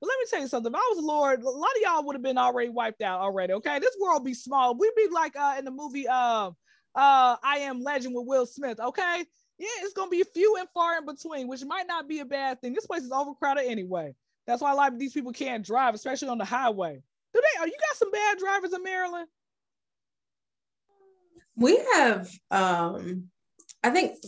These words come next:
Speaker 2: throughout the entire region, we have bad drivers.
Speaker 1: Okay, 'cause everybody gets their license out of a cereal box. Did you pass your license on the first time?
Speaker 2: I did.
Speaker 1: And what was your, uh, first car and what happened to it?
Speaker 2: My,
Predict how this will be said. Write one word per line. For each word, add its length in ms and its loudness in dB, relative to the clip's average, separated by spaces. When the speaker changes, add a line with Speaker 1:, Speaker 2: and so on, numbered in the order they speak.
Speaker 2:
throughout 340 6
the 120 0
entire 520 -2
region, 600 -2
we 160 4
have 220 2
bad 240 -2
drivers. 600 -8
Speaker 1:
Okay, 200 -2
'cause 160 -4
everybody 340 -2
gets 140 -8
their 120 -6
license 380 -4
out 240 0
of 100 -8
a 60 -6
cereal 380 0
box. 300 0
Did 120 -10
you 140 -4
pass 260 2
your 100 -2
license 400 -2
on 120 -4
the 60 -8
first 340 -4
time? 280 -6
Speaker 2:
I 140 8
did. 560 6
Speaker 1:
And 140 -4
what 140 4
was 160 -2
your, 140 0
uh, 240 6
first 320 -4
car 200 0
and 80 -2
what 100 -2
happened 320 -4
to 220 -6
it? 80 -14
Speaker 2:
My, 400 4